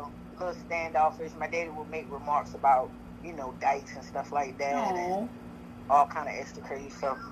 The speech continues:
Speaker 1: I ended up moving out, and then... Um,
Speaker 2: Because of that, though?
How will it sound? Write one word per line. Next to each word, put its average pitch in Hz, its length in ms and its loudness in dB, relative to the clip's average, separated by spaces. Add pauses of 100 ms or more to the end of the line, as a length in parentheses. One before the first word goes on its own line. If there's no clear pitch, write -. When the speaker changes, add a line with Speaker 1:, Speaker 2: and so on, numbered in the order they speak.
(140)
Speaker 1:
I 180 140 12
ended 175 120 0
up 135 100 -2
moving 143 280 -8
out, 139 300 0 (140)
and 143 200 -6
then... 151 260 0
Um, 135 400 -2 (140)
Speaker 2:
Because 262 400 8
of 294 120 4
that, 302 280 8
though? 330 300 8